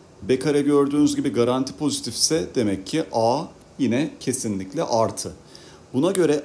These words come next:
A artı olduğuna göre B eksi olmalı. Pozitif bir sayıya her iki tarafı bölersek eşitsizlik yön değiştirmez. Negatif bir sayıya yani B'ye her iki tarafı bölersek eşitsizlik yön değiştirir. B'nin eksi bir sayı olduğunu unutmayın sakın.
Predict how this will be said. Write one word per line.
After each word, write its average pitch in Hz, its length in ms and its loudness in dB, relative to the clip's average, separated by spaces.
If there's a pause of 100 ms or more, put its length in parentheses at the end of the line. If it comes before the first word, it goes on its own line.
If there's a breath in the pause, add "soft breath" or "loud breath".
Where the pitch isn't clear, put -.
A 151 320 4
artı 147 260 2
olduğuna 117 240 2
göre 98 300 0
B 120 60 2
eksi 143 540 2
olmalı. 101 340 4 (440 loud breath)
Pozitif 175 480 2
bir 175 60 0
sayıya 160 400 2
her 160 100 2
iki 165 180 -2
tarafı 156 320 0
bölersek 151 540 2
eşitsizlik 131 560 -2
yön 175 220 4
değiştirmez. 170 680 0 (400 loud breath)
Negatif 170 600 4
bir 156 140 6
sayıya 123 400 4
yani 113 560 4
B'ye 113 380 6
her 180 80 2
iki 160 160 -2
tarafı 135 360 0
bölersek 113 640 2
eşitsizlik 117 600 -2
yön 139 240 4
değiştirir. 139 460 0 (360 loud breath)
B'nin 131 440 4
eksi 131 280 0
bir 143 40 0
sayı 139 280 4
olduğunu 135 300 4
unutmayın 139 540 2
sakın. 165 440 -2